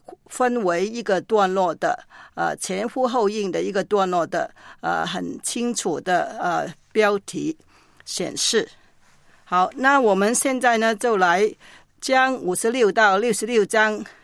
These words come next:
再分为三个大的段落来一段一段的分析哈。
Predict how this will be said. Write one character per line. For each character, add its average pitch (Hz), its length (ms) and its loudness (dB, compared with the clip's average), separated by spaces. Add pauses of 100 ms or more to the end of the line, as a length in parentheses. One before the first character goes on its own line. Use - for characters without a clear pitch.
再 226 280 2
分 254 300 -2
为 196 340 2
三 240 320 0
个 202 140 0
大 208 340 4
的 151 240 -4 (380)
段 214 280 4
落 202 220 0
来 175 420 0 (360)
一 247 160 -6
段 226 280 2
一 208 120 -6
段 196 260 0
的 170 180 2
分 220 280 -2
析 - 400 -6
哈。 180 280 -14